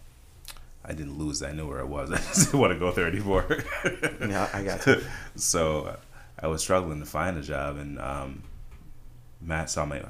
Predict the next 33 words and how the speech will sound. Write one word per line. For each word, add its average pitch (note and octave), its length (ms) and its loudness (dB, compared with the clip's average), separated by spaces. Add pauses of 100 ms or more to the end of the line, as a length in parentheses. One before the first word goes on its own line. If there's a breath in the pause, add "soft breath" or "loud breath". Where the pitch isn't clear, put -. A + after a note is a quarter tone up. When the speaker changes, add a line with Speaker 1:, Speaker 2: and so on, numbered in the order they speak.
(120)
Speaker 1:
I D2+ 60 -8
was, C#2 120 -12
had E2 160 0
my C#2+ 100 -2
head D2 220 -4
down C#2 200 -2
one C#2 140 -6
day, C#2+ 140 -6
and C#2+ 120 -6
Matt C#2+ 260 -4
saw C#2 240 -2
that, C#2 280 -6 (380 loud breath)
and D#2 100 -4
he D2+ 60 -2
asked D2 140 -4
me D#2 60 -2
what C2+ 100 -4
was C#2 100 -8
going D2 260 -4
on. D2 200 -2
I C#2+ 80 -4
was C2+ 160 -6
telling C#2 240 -4
him C#2 80 -4
I C2+ 40 -6
was C2+ 80 -6
struggling C#2 300 -4
with C2+ 100 -8
the C#2+ 60 -8
job. C#2+ 400 -4 (640 loud breath)
The D#2+ 80 -4
next D#2+ 320 0
day, C#2+ 300 -2